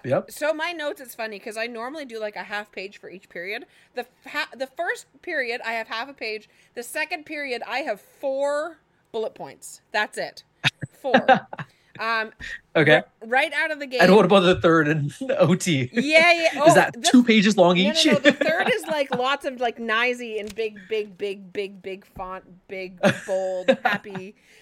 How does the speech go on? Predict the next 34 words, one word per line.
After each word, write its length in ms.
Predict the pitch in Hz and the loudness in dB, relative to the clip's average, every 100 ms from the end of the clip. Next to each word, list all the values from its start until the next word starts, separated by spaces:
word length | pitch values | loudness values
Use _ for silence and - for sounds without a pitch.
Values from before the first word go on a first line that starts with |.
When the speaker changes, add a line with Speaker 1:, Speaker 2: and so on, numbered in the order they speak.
| _ - | _ -16
Speaker 2:
Lots 360 | 285 302 320 | 2 4 4
of 100 | 359 | 4
underlining, 640 | 320 349 349 320 320 320 294 | 4 6 6 6 6 4 -2
excitedly 720 | 285 - 277 269 254 247 240 | -8 -6 -4 -4 -4 -8 -12
letters. 480 | 214 214 214 208 208 | -10 -8 -8 -10 -10
Um, 260 | 202 202 196 202 | -8 -6 -8 -8
but 180 | 233 233 | -6 -4
let's 200 | 262 262 | -6 -6
get 200 | 262 247 | -8 -8
to 100 | 320 | -6
that 240 | 214 208 | -4 -4
after 280 | - 190 - | -4 -10 -10
we 100 | 196 | -14
get 140 | 190 - | -14 -16
to 60 | |
the 60 | 185 | -16
first 260 | 180 175 | -16 -16
period. 280 | - 170 165 | -16 -18 -14
So 260 | - 220 175 _ _ - | -6 -4 -6 _ _ -2
right 240 | 240 311 | 2 2
away, 320 | 311 285 277 262 | 2 0 -2 -4
uh, 340 | 208 208 202 - | -4 -4 -4 -8
Poppy 300 | - 262 262 | -6 -6 -4
gets 200 | 233 240 | -8 -10
a 60 | 247 | -12
shot, 360 | - 233 226 220 | -10 -8 -8 -10
like, 280 | 208 190 180 _ _ | -8 -8 -8 _ _
fifteen 340 | 285 262 262 254 | -14 -14 -16 -12
seconds 360 | 233 220 202 | -12 -10 -12
in. 280 | 214 208 208 | -12 -12 -12
They 100 | 196 | -12
both 240 | 190 190 | -10 -12
trade 320 | - 208 190 185 | -12 -14 -14 -14
shots. 400 | 214 196 196 | -12 -12 -14